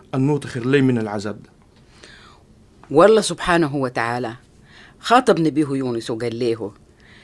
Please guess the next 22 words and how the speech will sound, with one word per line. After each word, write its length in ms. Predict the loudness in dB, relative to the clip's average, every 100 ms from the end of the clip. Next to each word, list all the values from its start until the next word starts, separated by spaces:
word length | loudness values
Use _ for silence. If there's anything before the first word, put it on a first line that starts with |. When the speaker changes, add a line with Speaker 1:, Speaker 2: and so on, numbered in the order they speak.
| _ -10
Speaker 2:
"تفتكر 480 | -6 0 4 6 6
إنه 220 | 4 4 2
عندك 400 | 2 0 0 -2
حق 220 | -2 -4 0
تزعل 340 | 0 2 0 -2
عشان 300 | -4 -6 -4
النبات 440 | -4 -4 -4 -4
مات؟" 200 | -6 -8 -14 -20 -20 _ _ _ _ _ _ _ _ -6
والنبي 320 | -4 -2 -2
يونس 300 | -4 -6 -4
قال: 360 | -4 -4 -6 -14 _ _ _ _ _ 0
Speaker 1:
"أيوة 280 | 6 10 10
بالتأكيد 560 | 8 4 4 4 4 -4 _ _ _
عندي 300 | -2 0 2
حق 200 | 4 6
أزعل، 320 | 6 4 0 -2 _ _ _ _
أنا 160 | 4 6
زعلان 380 | 6 6 8 8
لدرجة 360 | 8 6 6 6
إني 380 | 8 6 4 -6 _ 4
عايز 340 | 6 6 6
أموت." 460 | 6 8 6 2